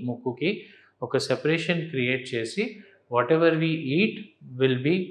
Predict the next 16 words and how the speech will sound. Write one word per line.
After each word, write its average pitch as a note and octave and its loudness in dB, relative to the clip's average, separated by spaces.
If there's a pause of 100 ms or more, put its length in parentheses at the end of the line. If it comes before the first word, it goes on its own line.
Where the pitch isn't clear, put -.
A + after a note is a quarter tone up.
(300)
in C3 -2 (160)
the B2+ 6 (460)
oral D#3+ 4 (100)
compartment C#3 2 (460)
and C3 0 (140)
గాలి B2+ 6 (100)
మనకి A2+ -2 (220)
ముక్కు B2+ -2 (120)
కంపార్ట్‌మెంట్ A#2+ 0
నుంచి A#2+ -12
వస్తుంది B2+ -8
కాబట్టి G#2+ -4 (460)
ఇబ్బంది B2 -2 (120)
లేకుండా A#2 -2 (120)
ఉంటుంది. A2 -8 (920)
After A3 6